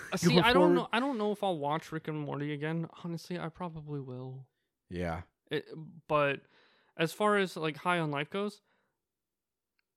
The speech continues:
Speaker 2: with the,
Speaker 1: For
Speaker 2: all
Speaker 1: those
Speaker 2: the,
Speaker 1: that have no
Speaker 2: with
Speaker 1: idea what I'm, what we're talking about, what happened with Justin Roiland, give a little synopsis.
Speaker 2: Yeah, so,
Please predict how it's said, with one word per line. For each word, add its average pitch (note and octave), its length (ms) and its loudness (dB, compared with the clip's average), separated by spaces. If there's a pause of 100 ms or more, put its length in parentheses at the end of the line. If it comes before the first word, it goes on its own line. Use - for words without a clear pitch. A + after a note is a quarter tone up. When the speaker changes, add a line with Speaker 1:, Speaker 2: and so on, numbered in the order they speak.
(260)
Speaker 2:
with A3 180 0
the, - 80 0
Speaker 1:
For - 60 -6
Speaker 2:
all - 200 4
Speaker 1:
those F3 200 12
Speaker 2:
the, G3+ 60 8
Speaker 1:
that E3 80 12
have D3+ 120 10
no C3+ 60 8
Speaker 2:
with B2 80 10
Speaker 1:
idea A#2 160 6
what G#2+ 80 6
I'm, G#2 160 2
what G2+ 220 2
we're F#2+ 80 2
talking F2+ 300 -2
about, D#2 360 -6 (880)
what G2 180 2
happened F#2 280 2
with E2+ 100 -4
Justin E2+ 280 -4
Roiland, E2 440 -6 (760)
give F2 140 -4
a E2+ 40 -2
little E2 340 -2
synopsis. D#2+ 380 -6
Speaker 2:
Yeah, E3 160 4
so, F3+ 640 -2